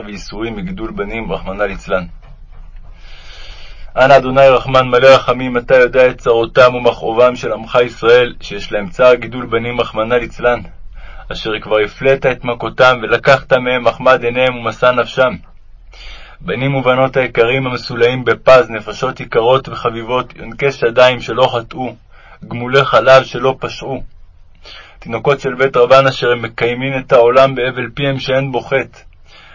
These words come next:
רק בעוונותינו ובעוונות אבותם פגעת בהם. ריבונו של עולם, ריבונו של עולם, אתה ידע-,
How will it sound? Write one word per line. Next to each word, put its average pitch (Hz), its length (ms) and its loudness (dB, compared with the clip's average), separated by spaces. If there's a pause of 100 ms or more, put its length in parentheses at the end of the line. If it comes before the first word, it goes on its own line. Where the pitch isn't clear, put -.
(160)
רק 135 240 4
בעוונותינו 135 760 0
ובעוונות 123 480 -2
אבותם 135 480 2 (280)
פגעת 123 460 4
בהם. 92 300 -2 (3000)
ריבונו 120 340 -2
של 127 160 -6
עולם, 127 280 4
ריבונו 120 380 -6
של 131 120 -8
עולם, 123 320 4
אתה 117 160 -2
ידע-, 120 280 4